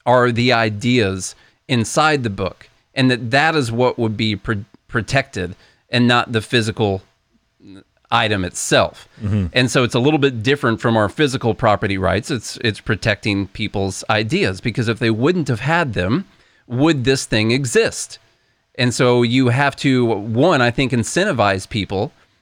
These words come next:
Speaker 1: to put forward the time to create these things, to have these ideas.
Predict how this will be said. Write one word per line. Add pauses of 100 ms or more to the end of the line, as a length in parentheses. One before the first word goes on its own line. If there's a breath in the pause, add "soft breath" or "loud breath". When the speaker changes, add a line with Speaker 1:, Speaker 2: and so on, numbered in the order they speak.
(120)
Speaker 1:
to
put
forward
the
time
to
create
these
things,
to
have
these
ideas.